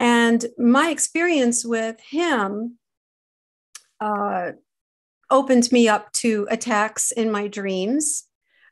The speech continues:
Uh, I remember one time in particular, he was going to have a very difficult exorcism. And it was a Saturday night into a Sunday.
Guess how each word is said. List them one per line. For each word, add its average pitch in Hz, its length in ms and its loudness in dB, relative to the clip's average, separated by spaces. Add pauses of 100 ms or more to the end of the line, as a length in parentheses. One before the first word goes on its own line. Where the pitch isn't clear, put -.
Uh, 196 380 -2 (680)
I 226 140 -4
remember 233 540 -2
one 254 400 0
time 233 320 -2
in 214 100 -6
particular, 214 1000 -4 (260)
he 269 260 0
was 240 300 0
going 233 380 -2 (300)
to 240 160 -4
have 220 520 -6
a 220 240 -6
very 226 720 0
difficult 226 840 -2 (100)
exorcism. - 1040 -6 (540)
And 214 400 0
it 220 160 -2
was 208 160 -6
a 214 60 -6
Saturday 254 640 0
night 226 300 -4
into 220 360 -6
a 208 80 -6
Sunday. 214 800 -2